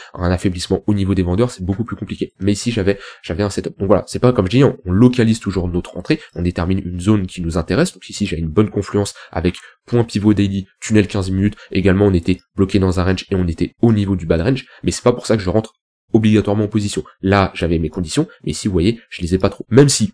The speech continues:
on a un rebond, bien entendu, mais j'ai pas mes conditions au niveau du momentum et au niveau de la structure. Euh, tac, ça, c'est pour, du coup, Ether. Comme je dis, il a mieux performé que, que le B T C. Il a été chercher ses, ses quatre mille dollars là, pareil, chiffrement psychologique, donc c'est normal que,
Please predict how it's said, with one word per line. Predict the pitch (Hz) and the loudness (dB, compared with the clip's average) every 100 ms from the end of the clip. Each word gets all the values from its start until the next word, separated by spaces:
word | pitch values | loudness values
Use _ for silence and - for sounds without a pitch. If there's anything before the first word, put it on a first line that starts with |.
| - | -2
on | 92 | -2
a | |
un | 87 | 2
rebond, | 117 180 | 4 4
bien | 104 92 | 4 2
entendu, | 90 143 120 - - | 0 -4 -6 -14 -2
mais | 90 110 - _ | 4 4 2 _
j'ai | - - | -6 -2
pas | 101 | 0
mes | 104 | 0
conditions | 98 87 - 107 - | 0 -2 -4 -6 0
au | 110 | 2
niveau | 101 101 | 2 0
du | 90 | 0
momentum | 92 82 87 101 113 - _ | -2 -2 -2 -2 -2 -16 _
et | 104 | -2
au | 92 | 0
niveau | 87 98 120 - - | 0 -4 -6 -12 -4
de | 95 | 4
la | 117 | 4
structure. | 113 - - - _ - - - | 4 -4 -14 -16 _ -20 -20 -4
Euh, | 95 90 92 92 92 | 2 4 4 2 0
tac, | - 113 | -2 -8
ça, | - - 127 | -8 -2 -2
c'est | 135 104 | -2 -6
pour, | - 113 | -2 -2
du | 113 | -4
coup, | - 110 - | -4 -6 -2
Ether. | 98 - 110 123 143 - - | -4 0 4 4 2 -2 -16
Comme | 92 90 | -14 -8
je | |
dis, | 104 110 117 | -2 -2 -2
il | 82 | -6
a | 80 | -6
mieux | 92 117 | -2 -2
performé | 110 - 95 92 | -4 -6 -6 -6
que, | - 87 78 - _ | -4 -4 -4 -8 _
que | 95 | -4
le | |
B | 87 90 | 0 -2
T | 90 | -2
C. | 104 123 | 2 4
Il | 131 85 | 4 2
a | |
été | 82 92 | -2 -6
chercher | - - 104 | -6 -6 -6
ses, | - 80 - - | -4 -6 -8 -20
ses | - - | -14 -10
quatre | - 98 | -6 -2
mille | 107 95 | 0 2
dollars | 95 117 120 | 4 4 2
là, | 113 | 0
pareil, | 80 95 | -2 -2
chiffrement | 92 - - 95 | -2 -6 -2 0
psychologique, | 92 - 92 92 104 | 0 0 0 2 0
donc | 80 - | -2 -8
c'est | 82 | -8
normal | 92 98 | -2 -2
que, | 90 | -2